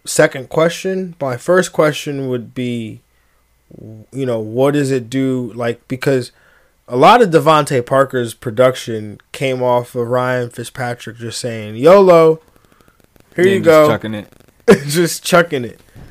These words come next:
Speaker 2: Yeah, I
Speaker 1: So
Speaker 2: mean, this could be, uh, a little better for, you know, lower A dot guys, Isaiah Ford maybe. Um, I mean,
Speaker 1: Mike Gesicki.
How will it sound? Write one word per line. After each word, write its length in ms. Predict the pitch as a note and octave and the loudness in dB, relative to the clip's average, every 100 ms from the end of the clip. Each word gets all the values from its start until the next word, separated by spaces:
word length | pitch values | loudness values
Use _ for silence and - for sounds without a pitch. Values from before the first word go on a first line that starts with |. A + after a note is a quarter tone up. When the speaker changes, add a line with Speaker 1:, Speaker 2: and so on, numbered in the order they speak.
| - _ _ _ - | -20 _ _ _ -10
Speaker 2:
Yeah, 320 | A2+ A2 A2 | -6 -6 -8
I 120 | A#2+ | -4
Speaker 1:
So 60 | D#3 | 0
Speaker 2:
mean, 140 | C#3+ | 2
this 100 | C3 | 2
could 140 | C#3+ D3+ | 0 0
be, 380 | C#3 C3+ B2 | 0 0 -2
uh, 280 | G#2 A#2+ A2+ | -2 0 0
a 40 | A#2 | 0
little 160 | A#2+ | 0
better 260 | A2+ A#2 A2+ | 0 -2 -4
for, 600 | - A#2 A#2 A2+ A2 - | -4 -2 -2 -2 -4 -6
you 80 | B2 | -8
know, 300 | A2+ G#2 G2 | -6 -6 -10
lower 560 | - A2 A#2 A2+ A2+ A2 - - | -10 -6 -4 -2 -4 -6 -10 -10
A 160 | A#2 | -6
dot 220 | A2+ A2 | -4 -4
guys, 440 | G#2 A2 A2 G#2+ G#2+ | -2 -2 0 -2 -4
Isaiah 340 | G#2+ G#2+ G#2+ | -6 -4 -6
Ford 360 | G#2 A2+ A2+ A2+ | -6 -6 -4 -4
maybe. 540 | A2+ A2 A2+ A2 A2 - _ _ - | -4 -4 -4 -4 -6 -10 _ _ -12
Um, 840 | A2 G2+ G2+ G2+ G2+ G#2 G#2 G#2+ - | -6 -2 0 -2 -4 -8 -10 -14 -12
I 120 | A2 | -8
mean, 200 | A2 G#2+ | -6 -6
Speaker 1:
Mike 240 | G#2 - - | -8 -10 -16
Gesicki. 960 | G#2 - - A2 A2 - B2 C3 E3+ | -14 -12 -10 -10 -12 -12 -10 -10 -10